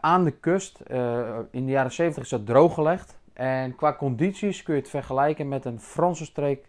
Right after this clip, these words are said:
de Bordeaux-streek. Er worden ook heel veel Bordeaux blends gemaakt. Hè, een Bordeaux blend bestaat vaak uit Merlot, Cabernet Sauvignon, Cabernet Franc. Dus ook Ma-, eh, Baccella maakt die.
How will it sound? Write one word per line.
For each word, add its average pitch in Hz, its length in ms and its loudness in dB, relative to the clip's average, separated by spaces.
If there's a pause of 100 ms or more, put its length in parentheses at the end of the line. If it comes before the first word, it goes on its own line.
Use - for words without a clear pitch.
(140)
de - 80 -8
Bordeaux-streek. 113 720 2
Er - 540 -20
worden 165 220 4
ook 143 60 0
heel 180 160 6
veel 170 160 0
Bordeaux 139 340 4
blends 123 320 -2
gemaakt. 135 480 0
Hè, 156 180 -4
een 147 100 -2
Bordeaux 120 360 2
blend 117 320 -4 (440)
bestaat 127 280 0
vaak 120 160 -2
uit 113 120 -2
Merlot, 131 680 6
Cabernet 120 400 0
Sauvignon, 135 600 -2
Cabernet 117 400 -4
Franc. 151 420 -4
Dus - 220 -10
ook 165 220 4
Ma-, 135 500 -2
eh, 123 180 -4
Baccella 147 420 0
maakt 143 280 0
die. 143 220 -6